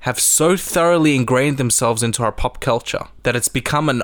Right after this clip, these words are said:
overarching piece of our entire society, entire Western society and beyond. You look at Superman, he's synonymous with the United States. He's like the, the all-American hero.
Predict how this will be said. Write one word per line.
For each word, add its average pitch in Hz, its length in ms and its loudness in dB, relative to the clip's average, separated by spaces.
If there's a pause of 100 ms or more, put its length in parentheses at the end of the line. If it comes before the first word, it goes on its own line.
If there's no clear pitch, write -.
(100)
overarching 123 920 0
piece - 400 0
of 120 140 0
our 110 300 2
entire 131 500 -2
society, 120 500 0
entire 123 300 -2
Western 120 440 0
society 113 520 -2
and 110 220 -4
beyond. 117 500 -4 (540)
You 131 120 2
look 175 160 0
at 139 80 0
Superman, 123 540 0
he's 139 260 -2
synonymous 131 680 0
with 113 220 -2
the 123 60 -8
United 110 400 -2
States. - 540 -4
He's 123 240 -6
like 117 260 -2
the, 127 280 0
the 131 200 -4
all-American 127 760 2
hero. 101 540 0